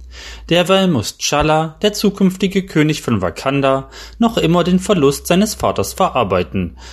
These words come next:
welcher durch einen Anschlag des hypnotisierten Bucky Barnes verübt wurde. Doch mit der Weihung zum König stehen ihm neue Aufgaben, aber auch Gefahren gegenüber.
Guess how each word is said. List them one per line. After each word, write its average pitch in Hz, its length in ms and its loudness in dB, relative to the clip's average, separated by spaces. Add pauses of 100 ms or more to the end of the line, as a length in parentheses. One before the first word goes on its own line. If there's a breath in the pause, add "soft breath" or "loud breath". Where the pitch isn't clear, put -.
(160 loud breath)
welcher 139 280 2
durch 151 200 0
einen 143 220 0
Anschlag 175 680 0
des 240 200 0
hypnotisierten 175 800 0
Bucky 107 280 -2
Barnes 123 460 -2
verübt 127 500 -2
wurde. 90 440 -2 (460 loud breath)
Doch - 180 -2
mit 131 180 -2
der 123 160 2
Weihung 175 400 2
zum 233 240 4
König 180 400 2
stehen 202 260 2
ihm 220 140 4
neue 127 340 2
Aufgaben, 151 640 0 (320 loud breath)
aber 170 220 0
auch 185 200 0
Gefahren 104 600 0
gegenüber. 117 880 -2